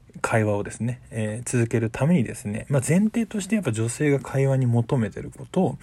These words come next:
あとはこれだけ覚えてれば会話を続くっていうところで、まあ、初級編で、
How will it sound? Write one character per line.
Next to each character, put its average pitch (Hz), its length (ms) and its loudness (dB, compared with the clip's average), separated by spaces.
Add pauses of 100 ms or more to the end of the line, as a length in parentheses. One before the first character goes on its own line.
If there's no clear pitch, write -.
(500)
あ 185 120 -2
と 175 160 0
は 113 100 2
こ - 160 0
れ 170 60 4
だ 180 120 2
け 170 120 0
覚 156 240 2
え 147 40 2
て - 120 -2
れ 104 60 2
ば - 140 -6
会 - 260 2
話 117 100 4
を 113 60 2
続 113 300 -2
く 113 180 0
っ - 40 -4
て - 200 -2
い 196 120 6
う 190 60 2
と 190 140 -6
こ 202 120 0
ろ 190 140 0
で、 175 260 2
ま 127 120 2
あ、 123 40 2
初 117 200 0
級 123 260 -2
編 117 340 2
で、 165 300 4